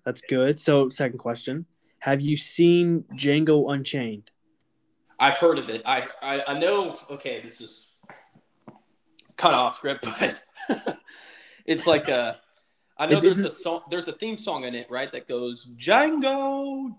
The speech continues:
Speaker 2: Django."
Speaker 1: Yes.
Speaker 2: Yeah. <laughs>
Speaker 1: <laughs> Yes. No, really, though. <laughs> That is, yeah, that theme. So,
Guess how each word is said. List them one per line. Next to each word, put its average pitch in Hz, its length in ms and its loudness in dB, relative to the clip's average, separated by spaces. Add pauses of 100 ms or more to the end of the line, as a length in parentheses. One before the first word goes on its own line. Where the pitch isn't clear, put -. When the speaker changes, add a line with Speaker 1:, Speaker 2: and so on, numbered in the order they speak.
Speaker 2:
Django." - 20 -10
Speaker 1:
Yes. 170 640 2 (240)
Speaker 2:
Yeah. - 240 0 (380)
<laughs> 302 120 2 (1700)
Speaker 1:
<laughs> 220 240 0
Yes. 143 480 6
No, 143 300 0 (380)
really, 160 240 4
though. 120 200 -4 (500)
<laughs> - 720 -8
That 147 240 6
is, 156 260 0
yeah, 151 200 2 (120)
that 143 200 0
theme. 185 160 2
So, 156 340 -2